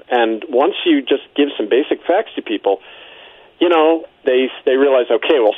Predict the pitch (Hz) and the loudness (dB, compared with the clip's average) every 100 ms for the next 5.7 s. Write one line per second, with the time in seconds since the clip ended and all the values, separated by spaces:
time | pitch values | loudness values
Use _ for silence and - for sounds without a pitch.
0 | - 123 123 - 113 107 101 139 127 123 | -2 -2 -2 0 -2 -2 -2 0 0 0
1 | 123 123 - 175 165 - - 220 170 151 | 0 0 0 0 0 -2 0 2 4 4
2 | 151 151 131 - 131 127 123 - 104 98 | 4 2 0 -2 0 0 -2 -2 0 2
3 | 160 175 143 131 131 123 117 123 131 123 | 0 2 0 2 0 0 0 0 0 0
4 | 127 101 107 104 - - - - - - | -2 0 0 0 -4 -14 -20 -20 -20 -20
5 | - - - 139 135 139 | -18 -4 0 2 2 2